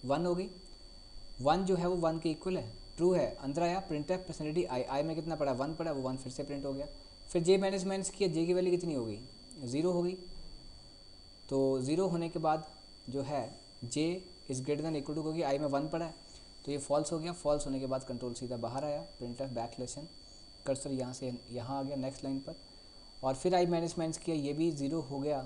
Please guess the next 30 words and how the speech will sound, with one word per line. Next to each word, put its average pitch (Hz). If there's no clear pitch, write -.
तो 135
ज़ीरो 139
जो 143
है 135
वन 131
से 131
बड़ा 123
नहीं 127
है, 127
तो 135
इस 135
तरह 135
से 135
ये 135
control 127
false 120
होकर 123
सीधा 143
बाहर 117
आ 131
गया 139
for 143
loop 139
से, 175
और 127
ये 127
output 113
आपको 113
मिल 101
जाएगी। 90